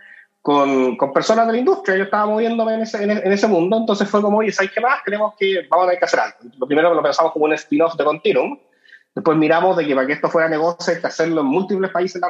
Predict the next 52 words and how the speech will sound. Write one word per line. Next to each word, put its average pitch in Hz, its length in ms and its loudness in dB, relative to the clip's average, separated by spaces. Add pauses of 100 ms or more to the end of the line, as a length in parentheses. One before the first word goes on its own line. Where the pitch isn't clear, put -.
región, 170 260 0
y 185 80 -4
el 143 120 -2
capital 123 420 -2
en 147 80 -4
Continuum 143 420 -2
no 131 80 4
lo 127 100 2
tenemos 143 440 2
pa-, 156 360 2
la 127 120 0
caja 156 200 0
de 135 60 -4
Continuum 151 440 0
no, 131 200 2
no 139 140 2
daba 160 240 2
para 139 140 0
esto. - 200 -20 (160)
Y 135 100 -6
como 156 240 -2
fue 180 140 0
como, 202 140 2
"Ya, 311 200 2
ok, 294 80 0 (300)
vamos 170 260 2
a 180 40 2
tener 185 200 -2
que, 185 300 2
yo 147 100 0
voy 165 160 2
a 165 80 -4
salir 160 200 -2
de 185 60 0
Continuum, 247 460 0 (560)
y, 180 680 0
y 139 80 0
si 143 100 -2
me 135 80 2
salgo 185 220 2
de 190 80 2
Continuum, 202 480 0
pero 143 160 0
tengo 165 40 2
que 156 40 -2
conseguir 165 580 -4
co-founders, 165 640 0
porque - 280 -6
no 151 100 -2
me 151 100 -2
puedo 165 220 0
salir, 156 360 -6